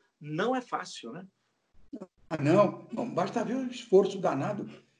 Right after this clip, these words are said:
Speaker 2: da ministra do, da, da Agricultura. Que
Speaker 1: Sim.
Speaker 2: o, o, o pior é isto,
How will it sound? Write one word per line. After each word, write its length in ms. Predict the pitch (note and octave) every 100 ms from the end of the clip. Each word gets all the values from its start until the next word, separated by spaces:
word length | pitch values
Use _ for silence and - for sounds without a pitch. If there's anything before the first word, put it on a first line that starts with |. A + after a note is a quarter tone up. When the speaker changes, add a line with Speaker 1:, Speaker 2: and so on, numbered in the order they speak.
| _ -
Speaker 2:
da 160 | - G3
ministra 400 | E3+ - - G#3+
do, 320 | G#3 - -
da, 260 | D3 C3+
da 120 | - D3+
Agricultura. 680 | E3 G3+ B3 - C3+ - - - _ _ _ _ _
Que 160 | - G#3+
Speaker 1:
Sim. 340 | A3 - - - _ _ _
Speaker 2:
o, 80 | E4+
o, 400 | - G3+ - G#3+
o 80 | -
pior 280 | G#3 B3
é 60 | B3
isto, 420 | F#3+ - - D3